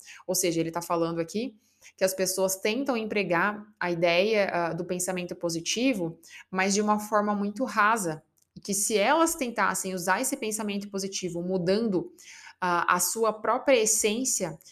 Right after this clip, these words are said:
a sua visão sobre si mesmo, aí sim, é, o pensamento positivo teria um, um efeito muito mais visto, né? Jesus nos advertiu sobre a insensatez de pôr remendo novo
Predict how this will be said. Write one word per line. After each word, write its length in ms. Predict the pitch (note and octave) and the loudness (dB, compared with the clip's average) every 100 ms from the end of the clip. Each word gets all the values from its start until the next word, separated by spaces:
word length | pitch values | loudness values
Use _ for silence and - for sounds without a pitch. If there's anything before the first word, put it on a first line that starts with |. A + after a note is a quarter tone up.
| - - - | -20 -20 -8
a 120 | F3 | -4
sua 240 | F3 G#3+ G#3 | -2 0 0
visão 460 | G3+ F3 F#3+ A3+ | 2 2 2 2
sobre 320 | C4+ A#3 F#3+ | 0 0 0
si 180 | F#3+ - | 0 0
mesmo, 500 | F#3 F3+ A3+ F#3 E3 | 0 2 2 0 -2
aí 340 | - E3+ E3+ A#3 | -2 -2 0 2
sim, 480 | - - G#3 G#3 G#3+ G#3+ - _ _ | 2 2 0 -2 -4 -12 -20 _ _
é, 500 | F3 E3+ E3 E3 D#3+ D#3+ | -2 0 0 0 -4 -6
o 80 | |
pensamento 520 | E3+ F3+ F3 F3+ F3 E3+ | -6 -2 -2 -2 -4 -4
positivo 540 | F3+ F3 F3 F#3 F#3 | -4 -4 -4 -6 -4
teria 360 | F#3+ F3 F#3 F#3 | -2 0 2 0
um, 320 | F#3+ F#3 F3+ | -2 -6 -8
um 160 | F#3 F#3 | -6 -6
efeito 800 | F3+ - - F#3 F3+ F3+ D#3+ D#3+ _ _ | -6 -8 0 0 0 -4 -8 -8 _ _
muito 460 | F3 F3+ G#3 A3+ A3 | -6 0 0 0 2
mais 360 | F#3+ F#3 F#3+ E3+ | 4 4 2 0
visto, 440 | F3+ E3+ - D#3+ | -2 -4 -6 -6
né? 300 | E3 A3 E4+ _ - - - - _ _ | -4 -4 -6 _ -20 -20 -20 -20 _ _
Jesus 480 | F3 A#3 A#3+ C#4+ F#4+ | 6 8 8 6 6
nos 180 | F#4 E4 | 4 2
advertiu 560 | C4 B3+ A3+ G#3+ B3+ | 4 4 4 2 0
sobre 360 | B3 C4 A3+ A#3 | 0 0 2 2
a 100 | A#3 | 2
insensatez 1160 | A#3 D#4+ - D#4+ D#4+ F4 E4 A#3+ A#3+ C4 - - _ _ _ _ _ _ _ _ _ - - | -2 -4 -4 -4 -4 -4 -2 -2 0 0 -2 -6 _ _ _ _ _ _ _ _ _ -20 -12
de 160 | F#3 G3+ | -4 -2
pôr 220 | G#3 A3 | 2 4
remendo 600 | G#3 A3 F#3+ F#3+ A#3+ G#3 | 4 4 2 2 0 0
novo 560 | G3 G3 A#3+ A#3 E3 | 2 2 4 2 0